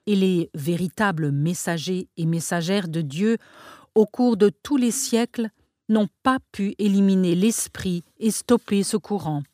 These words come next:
L'appel prophétique à rebrousser chemin, fondé sur l'amour de Dieu, se fait également entendre à notre époque. Il s'adresse à tous, y compris ceux qui, jusqu'à aujourd'hui, usurpent et exploitent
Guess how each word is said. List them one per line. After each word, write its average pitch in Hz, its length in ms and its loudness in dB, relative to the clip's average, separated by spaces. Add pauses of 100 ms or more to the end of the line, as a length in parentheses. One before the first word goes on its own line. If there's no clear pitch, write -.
(680)
L'appel 254 420 2
prophétique 240 600 0
à 190 60 4
rebrousser 180 540 0
chemin, 202 520 2
fondé 170 480 0
sur 160 280 -4
l'amour 165 480 2
de 160 100 -2
Dieu, 165 380 -2 (400)
se - 200 2
fait 294 280 0
également 214 460 2
entendre 190 580 0
à 180 80 0
notre 170 300 0
époque. - 460 -4 (680)
Il 214 160 2
s'adresse 220 600 0
à 185 80 -4 (140)
tous, - 420 0 (240)
y 247 120 4
compris 247 560 0
ceux 214 200 -2
qui, 180 320 -4
jusqu'à 226 500 2
aujourd'hui, 185 580 0 (380)
usurpent 220 580 2
et 196 200 2
exploitent - 580 -4